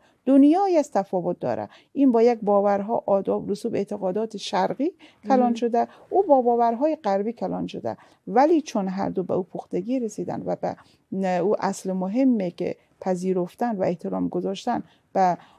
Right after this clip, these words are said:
Speaker 1: اه، باورها و فرهنگ یکدیگر را پذیرفتن، مشکلی هم ندارن.
Speaker 2: پس شما به عنوان یک کارشناس، اگر که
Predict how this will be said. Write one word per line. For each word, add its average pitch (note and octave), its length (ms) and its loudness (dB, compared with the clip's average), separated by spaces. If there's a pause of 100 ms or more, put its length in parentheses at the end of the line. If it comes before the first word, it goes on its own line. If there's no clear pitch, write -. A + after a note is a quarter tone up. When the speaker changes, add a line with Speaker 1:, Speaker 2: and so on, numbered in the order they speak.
Speaker 1:
اه، F#3 320 -2
باورها F#3 560 2
و F3+ 100 -2
فرهنگ A3 460 0
یکدیگر F#3 400 -2
را F#3 100 -4
پذیرفتن، G3+ 500 -6
مشکلی C#4+ 460 -2
هم D4 220 -2 (340)
ندارن. E3+ 520 -4 (180)
Speaker 2:
پس D4 140 -8
شما G4 200 -8
به F#4+ 80 -6
عنوان E4 180 0
یک A#3+ 320 -4 (220)
کارشناس، G#3+ 720 -10 (120)
اگر G3 260 -6
که G3 160 -8